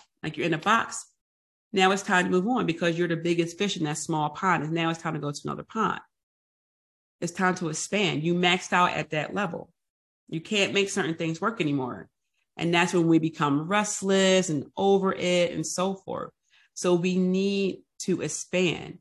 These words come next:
We need to step through these portals. The portal of twenty twenty-two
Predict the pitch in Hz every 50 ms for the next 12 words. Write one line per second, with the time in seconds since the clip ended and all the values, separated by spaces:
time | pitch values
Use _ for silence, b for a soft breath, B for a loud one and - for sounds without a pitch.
0 | _ _ _ _ _ - - 165 175 170 175 165 - - - 185 175 175 - _
1 | - 180 196 196 185 165 151 147 151 - - _ - 214 226 214 165 - - -
2 | - - - - _ _ _ _ _ _ _ _ _ _ _ _ _ _ _ _
3 | _ _ _ _ _ _ _ _ _ _ _ _ _ _ _ _ _ _ _ _
4 | _ _ _ _ - 151 147 - - 160 165 165 165 170 165 - - 170 170 175
5 | 180 - 185 190 202 196 - - 285 - 214 - 170 151